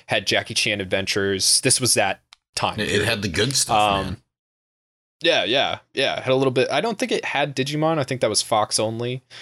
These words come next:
Speaker 1: Um, yeah, heavy censoring. <laughs> Uh,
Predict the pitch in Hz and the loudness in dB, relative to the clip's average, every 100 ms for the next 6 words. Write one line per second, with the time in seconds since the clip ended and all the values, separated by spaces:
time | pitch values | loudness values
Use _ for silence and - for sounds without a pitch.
0 | - - - 113 110 101 98 95 _ 139 | -20 -20 -2 2 2 2 -2 -6 _ -2
1 | 95 139 135 135 - 120 - 120 113 113 | 0 0 2 2 2 0 0 0 -2 -6
2 | _ 165 - - 508 190 233 - 131 131 | _ -2 -2 -2 -2 2 2 4 2 2
3 | 135 226 196 185 135 123 120 113 | 2 2 2 2 4 6 6 4